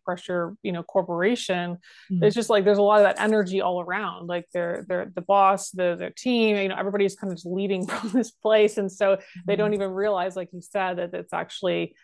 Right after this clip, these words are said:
Speaker 1: it, it's not all bad, but it's just, again, it's not sustainable. So it's like, we have to, you know, think about the sustainability of our body and our brain. And we're, we weren't designed to live in those states for long periods of time or operate from these states. And also does us a,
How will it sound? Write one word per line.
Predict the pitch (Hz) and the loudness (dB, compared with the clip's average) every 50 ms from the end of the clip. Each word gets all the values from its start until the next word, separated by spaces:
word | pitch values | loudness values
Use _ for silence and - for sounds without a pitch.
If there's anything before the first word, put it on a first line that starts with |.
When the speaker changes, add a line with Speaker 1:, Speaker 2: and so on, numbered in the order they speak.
| _ _ _ _ - | _ _ _ _ -6
Speaker 1:
it, | - - - _ | -6 -6 -6 _
it's | - 220 - - | -6 -4 0 2
not | 269 269 | 4 6
all | 262 220 202 175 - - | 6 6 4 4 0 0
bad, | 208 208 220 214 208 202 | 2 4 6 6 6 6
but | 190 196 | 4 2
it's | 190 185 | 2 0
just, | - 196 - - | -2 -8 -8 -4
again, | 202 185 202 190 | -2 0 0 0
it's | 185 - | 0 -2
not | 196 185 | -4 -4
sustainable. | 175 - 180 - - - - - 202 202 202 196 190 185 185 - - - - | -4 -6 -10 -10 -10 -8 -4 -2 0 2 2 0 0 -2 -4 -4 -6 -6 -6
So | - - - 196 185 | -6 -2 0 0 0
it's | 185 180 - - | 0 -2 -4 -4
like, | 180 175 170 - | -4 -2 -2 -2
we | 185 175 | -4 -4
have | 160 190 185 180 - _ - | -2 -2 -2 -2 -4 _ -6
to, | 190 180 175 175 170 170 - | -4 -2 -2 -2 -4 -6 -6
you | - 185 | -8 -8
know, | 175 170 175 - | -8 -8 -8 -4
think | - 190 180 190 | -4 -2 -2 0
about | 180 175 165 165 160 170 | 0 2 2 2 2 0
the | - 175 | -2 -6
sustainability | 175 - 175 - - 180 175 170 160 175 175 170 165 165 160 | -6 -8 -10 -6 -4 -4 -4 -2 -2 -2 0 0 0 -2 -4
of | 160 165 | -2 -2
our | 156 156 | -2 -2
body | - 170 160 165 160 160 156 - | 0 0 0 0 0 -2 -4 -6
and | - 160 | -8 -8
our | 156 156 156 - - | -8 -8 -8 -6 -4
brain. | 180 208 208 196 190 180 | -2 0 2 2 0 0
And | 175 170 165 | -2 -4 -6
we're, | 170 170 170 160 - _ _ _ - | -8 -10 -10 -10 -14 _ _ _ -8
we | 175 185 185 | -4 -2 -2
weren't | 190 190 180 175 | 0 -2 -2 -4
designed | - 175 170 - 160 165 170 165 165 160 | -6 -10 -10 -8 -6 -6 -6 -6 -6 -8
to | - - | -8 -6
live | 170 170 170 | -6 -6 -6
in | 165 156 | -6 -6
those | 151 156 - - | -8 -8 -10 -10
states | - - - - - - - - | -10 -10 -8 -8 -10 -12 -12 -10
for | 175 165 | -10 -8
long | 160 160 170 170 165 165 160 160 160 156 156 175 - - _ _ | -8 -6 -4 -2 0 0 0 0 0 -2 -8 -14 -16 -20 _ _
periods | - 170 165 156 156 - | -6 -4 -4 -4 -6 -8
of | - - | -12 -14
time | - - 170 165 | -10 -10 -8 -6
or | 165 160 - - | -6 -6 -2 -2
operate | 175 170 175 - 170 165 160 165 - - | -2 -2 -2 -4 -6 -6 -6 -6 -8 -12
from | - - 165 - | -12 -12 -12 -10
these | - - 175 - - _ _ _ _ _ _ - - _ | -10 -12 -12 -12 -16 _ _ _ _ _ _ -20 -20 _
states. | - - 202 185 185 214 | -4 0 2 2 2 4
And | 240 269 | 4 2
also | 349 359 370 | 4 4 4
does | 339 339 294 | 4 4 4
us | 302 262 | 2 0
a, | 277 | 0